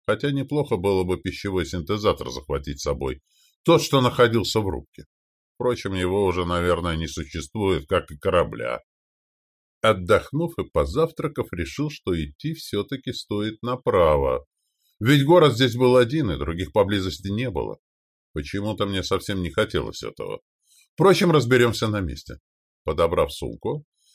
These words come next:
я пошёл по небольшой прибрежной полосе, состоящей из мелкой щебёнки. Справа от меня раскинулось болото, а слева море. Когда я шёл по нему, то из-под ног разбегались небольшие рачки.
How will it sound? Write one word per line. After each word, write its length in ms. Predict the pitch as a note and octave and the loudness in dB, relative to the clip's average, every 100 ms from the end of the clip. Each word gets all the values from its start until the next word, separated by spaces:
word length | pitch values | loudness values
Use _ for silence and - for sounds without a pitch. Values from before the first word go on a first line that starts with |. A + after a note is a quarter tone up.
| _ | _
я 240 | B2+ B2 D3+ | 0 4 4
пошёл 400 | D3+ B2+ D3 D3 | 4 2 0 0
по 80 | D3+ | 0
небольшой 560 | A#2+ G2+ G2 - C#3+ | 2 4 2 2 -2
прибрежной 560 | D#3 D#3 A2+ G#2+ G2+ G#2+ | -2 -2 2 2 2 -2
полосе, 520 | A#2 A2+ A2+ - C#2 | 2 2 2 0 -4
состоящей 680 | C2 C#2+ - E2+ A2 - F2 | -4 -6 -2 -2 -2 -4 -6
из 80 | D2+ | -4
мелкой 340 | E2+ C#2+ D#2+ | -4 -4 -6
щебёнки. 580 | - F#2+ E2+ A#1+ - - _ _ _ _ _ _ | -8 -8 -8 -8 -10 -20 _ _ _ _ _ _
Справа 600 | - - B2 A2 A2+ B2 | -6 2 4 6 6 6
от 100 | B2+ | 4
меня 300 | D#3 D#3+ D#3+ | 0 2 4
раскинулось 640 | D3+ - C3 B2+ C3 A#2 | 2 2 -2 0 0 0
болото, 760 | C#3 C#3 D3 A#2 F2 E2 F2 | 2 4 4 6 4 4 4
а 40 | E2 | 4
слева 560 | - F#2+ F#2 F2+ G#2+ | 0 0 4 4 4
море. 580 | D3+ A2+ C#2 B1+ A1+ G1+ - _ _ _ _ _ | 2 0 -2 -4 -6 -8 -12 _ _ _ _ _
Когда 460 | F2 E2 E2+ G2+ | -2 -2 0 4
я 180 | F#2 F#2 | 4 4
шёл 300 | - B2+ B2 | 2 0 0
по 100 | - | 0
нему, 520 | F2 D#2 C#2+ B1+ A1 - _ _ _ _ | -2 -2 -4 -6 -10 -16 _ _ _ _
то 120 | D3 | 4
из-под 440 | C#3 C#3 C#3 A#2+ G#2+ | 4 4 4 4 4
ног 220 | D3 D3+ | 0 2
разбегались 640 | C3 G2 G#2 G#2 G#2 A#2 | 0 0 0 4 4 2
небольшие 580 | A2+ F#2+ F2+ - G2 F#2 | -2 2 2 2 0 2
рачки. 520 | F2+ F2+ - - - | 2 0 -6 -14 -16